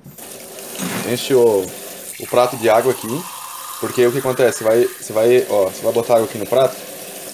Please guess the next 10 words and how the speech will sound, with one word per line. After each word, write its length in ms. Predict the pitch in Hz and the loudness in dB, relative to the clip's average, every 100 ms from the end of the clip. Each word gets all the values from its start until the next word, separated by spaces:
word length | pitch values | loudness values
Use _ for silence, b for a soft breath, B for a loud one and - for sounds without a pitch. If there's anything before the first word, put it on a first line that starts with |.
| - - - - - - - - | -14 -12 -10 -12 -14 -14 -14 -8
Enche 180 | 107 123 | -4 -2
até 320 | 135 143 151 151 | 2 6 6 6
quase 240 | 151 151 | 2 2
em 40 | |
cima, 360 | 143 156 113 95 - - - 95 | -2 -4 -4 -6 -10 -14 -12 -6
beleza? 460 | 98 107 123 156 156 - - - - - - - - - - - - - | 0 0 0 -4 -6 -14 -16 -16 -14 -14 -14 -14 -14 -14 -14 -14 -12 -10
Enche, 240 | 110 - | -8 -4
enche 340 | 117 135 139 143 | 0 0 -2 -4
até 180 | 135 117 | 2 2
o, 160 | 110 | 2